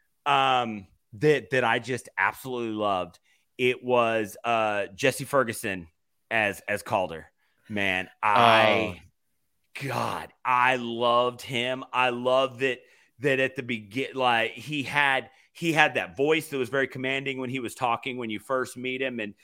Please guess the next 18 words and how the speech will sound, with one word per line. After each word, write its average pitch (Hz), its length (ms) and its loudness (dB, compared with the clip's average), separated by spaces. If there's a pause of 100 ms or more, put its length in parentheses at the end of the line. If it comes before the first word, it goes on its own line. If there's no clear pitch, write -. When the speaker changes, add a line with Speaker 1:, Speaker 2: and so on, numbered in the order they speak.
(200)
Speaker 1:
and 127 120 4
he's 107 140 0
very 139 300 2
buttoned 127 480 0
up 123 280 0
and 104 140 -6
put 135 240 -8
together. 120 600 0 (400)
Speaker 2:
Yeah. 95 360 -2 (120)
Speaker 1:
And 135 220 2
then 139 320 0 (420)
once 139 300 -2
he 180 120 -6
gets 147 240 -6
infected, 113 680 -4
man, 107 440 -2
we 143 120 -6
saw, 165 580 -2